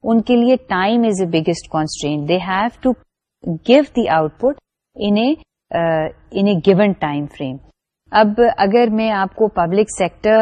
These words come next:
uh, سے مثال دوں، uh, کہ آرگنائزیشن میں، تو اس میں یہ ہے کہ کچھ ادارے، جیسے مثال کے طور پہ جہاں پہ، uh, again گورنمنٹ کے بہت سے ادارے ایسے ہیں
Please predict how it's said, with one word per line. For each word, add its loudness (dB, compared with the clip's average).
uh, -4
سے -2
مثال -4
دوں، -2
uh, -4
کہ -4
آرگنائزیشن -4
میں، -4
تو 0
اس -4
میں -2
یہ 0
ہے -2
کہ -2
کچھ -2
ادارے، 0
جیسے -2
مثال -6
کے -8
طور -4
پہ -4
جہاں -2
پہ، -2
uh, -14
again 0
گورنمنٹ -4
کے -2
بہت -6
سے -2
ادارے -4
ایسے -8
ہیں -10